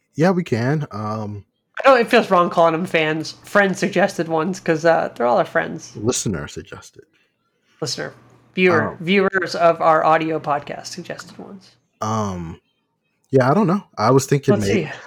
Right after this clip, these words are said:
Speaker 1: I, uh, I was thinking, like, a couple of days ago, it'd be cool to, 'cause you, you,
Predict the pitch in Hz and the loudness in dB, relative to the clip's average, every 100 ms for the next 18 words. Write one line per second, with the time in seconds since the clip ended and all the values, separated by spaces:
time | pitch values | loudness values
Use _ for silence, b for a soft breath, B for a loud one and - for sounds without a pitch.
0 | B 113 127 127 _ 135 127 113 110 123 | B 0 2 0 _ 0 2 2 2 0
1 | - 131 127 120 110 98 92 90 101 95 | 2 0 2 0 0 -4 -4 -4 -6 -4
2 | 95 82 95 104 98 90 90 90 92 90 | -6 -4 -6 -6 -6 -4 -4 -6 -10 -12
3 | - 95 90 87 - _ _ 131 117 165 | -6 -6 -4 -6 -10 _ _ -4 -2 -4
4 | - 131 135 - | -2 0 0 -6